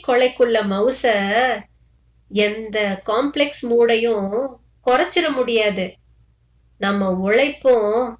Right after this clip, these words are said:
அப்படித்தாண்டா." கண்ணில் நீர்த்துளி முட்ட ஐயனை ஏறிட்டு பார்க்கிற பாலையன். "காட்டை நிலமாக்குனதும் நிலத்தை பொன்னாக்குனதும் நம்ம உழைப்பு தாண்டா.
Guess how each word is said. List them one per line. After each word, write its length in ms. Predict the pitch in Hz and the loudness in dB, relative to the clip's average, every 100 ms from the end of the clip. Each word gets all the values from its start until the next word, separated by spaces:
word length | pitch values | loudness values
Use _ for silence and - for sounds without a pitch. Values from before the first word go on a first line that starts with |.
| _ | _
அப்படித்தாண்டா." 1080 | 208 - 214 196 196 202 214 208 185 175 185 - _ _ _ _ _ _ _ _ | -10 -2 -2 -2 -2 -4 -2 -2 -2 -4 -8 -18 _ _ _ _ _ _ _ _
கண்ணில் 640 | - 285 339 381 294 349 _ _ _ | -2 0 0 0 -2 -4 _ _ _
நீர்த்துளி 880 | 254 311 370 - - 269 254 269 285 - | -4 -4 -4 -6 -4 -2 -4 -8 -12 -6
முட்ட 600 | 208 208 - 269 226 - _ _ _ _ _ | -4 -4 -2 -2 -2 -8 _ _ _ _ _
ஐயனை 560 | 233 302 359 302 226 330 - | 0 2 2 0 -2 -4 -12
ஏறிட்டு 640 | 220 262 330 339 294 311 | -6 -2 0 0 -2 -8
பார்க்கிற 680 | 247 220 208 202 214 220 220 - 196 | -6 -6 -6 -4 -2 0 -2 -14 -10
பாலையன். 600 | 190 196 196 196 190 190 202 _ _ _ _ _ _ _ _ _ _ | -4 -2 -2 -4 -4 -6 -10 _ _ _ _ _ _ _ _ _ _
"காட்டை 500 | 285 302 392 - 320 | 0 0 0 0 0
நிலமாக்குனதும் 1300 | 226 226 247 233 226 214 202 190 202 190 220 233 185 - _ _ _ | 2 2 2 0 -2 -4 -2 0 0 0 0 0 -2 -10 _ _ _
நிலத்தை 500 | 202 220 277 349 - | -2 2 2 2 0
பொன்னாக்குனதும் 1200 | 302 - 226 277 302 285 226 214 208 202 190 254 294 - | -4 0 0 2 0 -2 -4 -2 -2 -2 -4 -6 -12 -6
நம்ம 340 | 214 240 240 | -4 0 0
உழைப்பு 540 | 202 202 277 403 381 | 0 -2 -2 -2 -2
தாண்டா. 640 | 302 254 233 208 190 175 | 0 0 0 0 0 -2